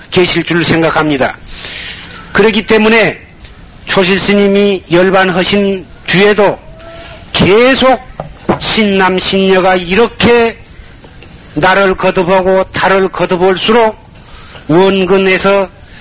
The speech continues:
이렇게 많이 운집을 하시고 왕림을 하셔서 이렇게 다 같이 한법당에서 조실 스님의 법문을 듣고 공부할 수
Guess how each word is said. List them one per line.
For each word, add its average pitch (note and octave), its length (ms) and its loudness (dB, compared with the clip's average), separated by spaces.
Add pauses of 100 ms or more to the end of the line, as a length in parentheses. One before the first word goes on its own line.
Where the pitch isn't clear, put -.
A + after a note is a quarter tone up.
(160)
이렇게 F#3 360 0
많이 F3 800 2 (360)
운집을 E3+ 580 0
하시고 E3 480 0
왕림을 E3 500 0
하셔서 E3+ 540 0 (680)
이렇게 G3+ 380 0
다 F#3+ 300 2
같이 G#3 340 0
한법당에서 G#3+ 840 0
조실 F#3 300 -2
스님의 F3+ 440 0
법문을 E3+ 520 0
듣고 E3+ 480 0 (360)
공부할 E3 500 2
수 D#3+ 340 0